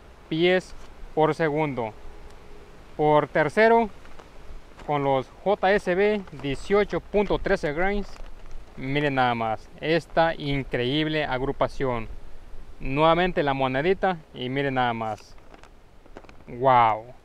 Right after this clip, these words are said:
qué maravilloso P C P. Increíble agrupación. Aquí ya calibré la mira,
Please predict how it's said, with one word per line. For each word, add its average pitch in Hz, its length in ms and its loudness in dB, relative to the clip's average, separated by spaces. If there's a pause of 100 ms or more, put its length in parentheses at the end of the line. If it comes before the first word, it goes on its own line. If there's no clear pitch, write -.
(340)
qué 175 320 2
maravilloso 131 840 0
P 143 180 -4
C 131 140 -2
P. 110 320 -6 (1200)
Increíble 156 920 -2
agrupación. 135 840 -4 (100)
Aquí 127 240 -6
ya 165 140 2
calibré 135 340 -2
la 139 140 2
mira, 185 340 -2